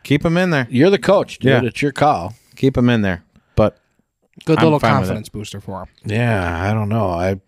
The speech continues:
Speaker 2: I'd be nervous
Speaker 1: So
Speaker 2: for him,
Speaker 1: scores, scores, scores, scores. What are you guys thinking?
Speaker 2: <sighs> Well, the Bills let me down a little bit. We, I kinda overshot that matchup a little bit, but I really think they're gonna bounce back huge this time.
Speaker 1: Yeah, you gotta remember they're at least,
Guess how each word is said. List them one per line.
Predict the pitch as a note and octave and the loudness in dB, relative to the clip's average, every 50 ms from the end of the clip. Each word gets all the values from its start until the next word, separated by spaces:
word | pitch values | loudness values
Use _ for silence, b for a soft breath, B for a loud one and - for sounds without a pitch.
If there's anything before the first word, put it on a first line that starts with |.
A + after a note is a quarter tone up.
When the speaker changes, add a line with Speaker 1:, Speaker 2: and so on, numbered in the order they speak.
| _ _ _ _ - | _ _ _ _ -10
Speaker 2:
I'd | F#2+ G#2 G#2 G#2 | -8 -8 -6 -6
be | G#2+ G#2 | -6 -6
nervous | F#2 G2 F#2 F2+ E2 D#2+ - - - - | -4 -6 -6 -6 -6 -8 -8 -10 -12 -6
Speaker 1:
So | - - - F3 D3+ C#3 | -4 -2 0 0 0 0
Speaker 2:
for | D#3 | -2
him, | D#3 - - | -6 -4 0
Speaker 1:
scores, | C#3 B2+ C3 D3 C#3 A#2+ G#2 G2 F#2 F#2+ | 2 4 4 4 4 2 0 -4 -6 -8
scores, | - - - - - - - - - A#2+ A#2+ A#2+ C3+ C#3 B2+ | -8 -6 -6 -6 -6 -8 -10 -2 0 2 2 2 2 0 -2
scores, | - - - A2+ A#2 A#2+ B2 - | -4 -4 0 2 2 2 0 -2
scores. | - - - G#2 G2 F#2 F2 F2 E2+ E2 - - - - | -4 -2 0 2 2 2 0 -2 -4 -6 -8 -8 -6 -4
What | F#2+ G#2+ | -2 -2
are | A2+ | 0
you | G#2+ | 0
guys | A2 A2+ G#2+ - - | 0 0 -2 -2 -2
thinking? | A2 G2+ F2+ - F2+ E2+ E2+ E2 E2+ | -2 -2 -2 -2 -4 -6 -6 -8 -10
Speaker 2:
<sighs> | - - _ _ A#2 | -14 -20 _ _ -2
Well, | F#3 G3+ F#3 E3 D3+ | 2 4 4 4 4
the | C3+ C3+ A2+ | 4 2 0
Bills | G2 C3 C3+ C#3 C#3 B2+ B2+ | 0 -2 -2 -2 -2 -2 -2
let | C3+ C3+ B2+ | -2 -2 -2
me | B2 A#2 | 0 0
down | B2 B2+ B2 A#2 | 2 2 2 2
a | A2 | 0
little | A2+ A2+ G2+ | 0 -2 -2
bit. | E2+ E2+ F2 F#2+ - _ | -2 -2 -2 -2 -2 _
We, | G#2 G2+ G2+ G2+ G2+ - _ - | -6 -6 -6 -6 -6 -10 _ -12
I | G#2 G2+ | -12 -10
kinda | - - G2+ G2+ G2+ | -8 -6 -6 -4 -4
overshot | - G#2 G#2 F#2 F2+ - - - G#2 F#2 F#2 F#2 - - _ | -4 -4 -4 -4 -4 -4 -4 -2 -2 -2 -2 -6 -8 -12 _
that | _ G2+ G2+ F#2 F2+ D#2+ - | _ -6 -4 -4 -4 -6 -8
matchup | F#2 F2 E2+ E2+ - - F#2+ F#2 - | -8 -8 -8 -8 -6 -6 -6 -4 -4
a | - | -6
little | F2 F2 E2+ E2 | -8 -6 -8 -8
bit, | D2+ F2 F2 E2+ - - _ _ - | -6 -6 -6 -6 -6 -10 _ _ -4
but | G#2+ F#2 F2+ E2+ - _ | -2 -2 -2 -4 -6 _
I | G#2 G2+ F#2 F#2 F#2 F#2 - G2 | -10 -6 -6 -6 -6 -8 -10 -8
really | G2+ G2 G2 G2 F#2 F2 E2+ | -4 -4 -2 -2 -4 -4 -6
think | - - F#2+ E2+ D#2+ | -8 -12 -12 -14 -12
they're | - E2 | -16 -16
gonna | D2+ D#2 E2+ E2+ | -16 -14 -14 -12
bounce | E2 E2+ D#2+ E2 E2 - - | -10 -8 -8 -8 -10 -6 -6
back | - D#2 D#2 D#2 | -6 -6 -6 -8
huge | - - D#2+ D#2+ D#2 - E2 | -12 -12 -12 -12 -12 -14 -16
this | D#2 - | -18 -16
time. | - - D2 C#2+ G2 - _ _ _ | -14 -14 -14 -14 -16 -18 _ _ _
Speaker 1:
Yeah, | - A2 G#2 | -2 0 0
you | G#2 | 0
gotta | G#2 A#2 A2+ A2 G2+ | 0 0 0 0 0
remember | G2+ G#2 G#2+ G2+ G2+ G2 F#2+ F2+ - - | 0 -2 -2 0 -2 -2 -4 -6 -8 -6
they're | - G#2 G2+ G2+ G2+ G2 G2 E2+ D2+ | -2 -2 0 0 0 0 -2 -2 -2
at | G2+ F2 | -2 -2
least, | G2 A#2+ A2+ G2+ - - | 0 0 0 0 -4 -8